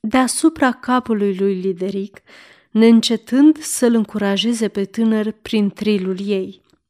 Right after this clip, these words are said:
În sfârșit, dragonul, rănit deja de mai multe ori de balmung, se retrăgea către culcușul său, lăsând câmpul de bătălie acoperit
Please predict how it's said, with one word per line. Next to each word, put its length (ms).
În 200
sfârșit, 680
dragonul, 880
rănit 580
deja 340
de 120
mai 160
multe 300
ori 240
de 300
balmung, 760
se 340
retrăgea 640
către 260
culcușul 640
său, 320
lăsând 500
câmpul 460
de 120
bătălie 720
acoperit 920